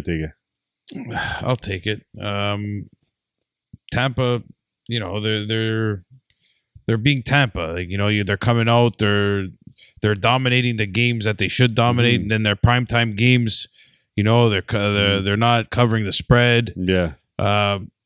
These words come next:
Speaker 2: this seems like a game, Chicago. I don't know. I just see Tom Brady at home coming out and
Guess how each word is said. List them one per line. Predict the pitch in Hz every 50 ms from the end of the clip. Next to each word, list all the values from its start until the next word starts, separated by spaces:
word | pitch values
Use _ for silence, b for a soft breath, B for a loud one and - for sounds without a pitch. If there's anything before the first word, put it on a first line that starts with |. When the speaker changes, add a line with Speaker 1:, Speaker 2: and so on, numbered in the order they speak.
| _ _
Speaker 2:
this | - 113 127 -
seems | - 160 151 139 123
like | 131 120 120
a | 107
game, | 98 87 104 110 117 123 123 117
Chicago. | - 110 98 - 98 104 117 123 113 117 120 120 110 - _ _ _ _ _ _ _ _ _ _ _ _ - _ _ - -
I | - 82 - 147
don't | 143 151
know. | 143 101
I | 82 95 110
just | 113 135 135 -
see | - 127
Tom | - - - 131 135 120
Brady | 107 127 135 131 127 123
at | 117
home | 107 127 139 135 113
coming | - 123 127 127 120
out | 123 131 135 131
and | 127 120 117 117 117 104